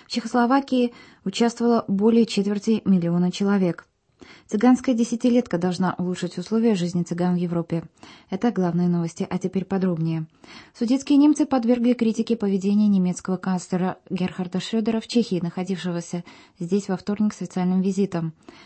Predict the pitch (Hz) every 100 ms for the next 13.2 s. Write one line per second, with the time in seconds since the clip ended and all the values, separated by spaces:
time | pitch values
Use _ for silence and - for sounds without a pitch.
0 | - _ - 269 262 196 196 202 196 190
1 | 190 240 214 190 180 202 196 196 226 247
2 | 214 - 226 185 - 190 196 190 180 180
3 | 190 208 214 - 175 180 175 170 196 220
4 | 214 196 190 190 - 202 185 170 - 185
5 | 180 180 180 175 - 185 175 175 - _
6 | - - - - 202 208 196 208 202 -
7 | 208 208 226 196 - 185 170 180 208 254
8 | 254 - 202 220 269 247 220 214 214 220
9 | - 180 190 - 180 185 214 214 180 -
10 | 175 190 196 175 175 - 175 170 165 180
11 | 190 208 208 196 170 180 165 175 165 -
12 | 170 170 170 180 180 160 - 185 185 180
13 | 120